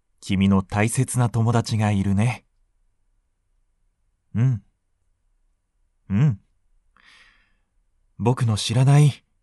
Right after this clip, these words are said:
君の日常があるんだね。うん。うん。僕の知らない君の成長があるんだよね。いつも通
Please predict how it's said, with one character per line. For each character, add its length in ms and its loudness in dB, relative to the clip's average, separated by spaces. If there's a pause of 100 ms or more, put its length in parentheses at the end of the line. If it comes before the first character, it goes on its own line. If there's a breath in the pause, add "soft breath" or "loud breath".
(180)
君 260 -2
の 140 4
日 280 -2
常 200 2
が 160 4
あ 60 4
る 100 4
ん 80 2
だ 100 -2
ね。 300 0 (1700)
う 60 -4
ん。 380 0 (1200)
う 40 -8
ん。 380 -2 (1500)
僕 320 4
の 160 0
知 180 -8
ら 120 0
な 120 4
い 220 0 (560)
君 260 4
の 120 6
成 260 0
長 220 0
が 340 2 (380)
あ 100 0
る 120 -2
ん 80 -10
だ 100 -12
よ 120 -12
ね。 360 -4 (2250)
い 160 -4
つ 160 -6
も 180 0
通 100 -4